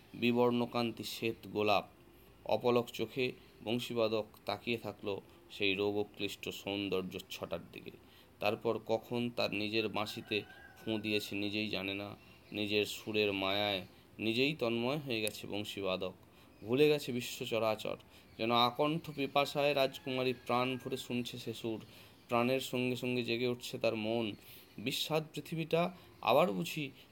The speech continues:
ধ্বনিময়, ছন্দময় হয়ে উঠেছে রাজকুমারীর কাছে। সুরের মায়ায় মনের বিষণ্ণতার মেঘ কেটে বিবর্ণ শ্বেত গোলাপ আবার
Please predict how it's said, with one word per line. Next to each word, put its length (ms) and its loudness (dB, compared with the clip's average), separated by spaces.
ধ্বনিময়, 560 2
ছন্দময় 720 0
হয়ে 160 0
উঠেছে 320 -2
রাজকুমারীর 640 2
কাছে। 360 -8
সুরের 380 0
মায়ায় 600 2
মনের 400 0
বিষণ্ণতার 680 -2
মেঘ 280 2
কেটে 360 0
বিবর্ণ 440 4
শ্বেত 240 -2
গোলাপ 500 4
আবার 340 4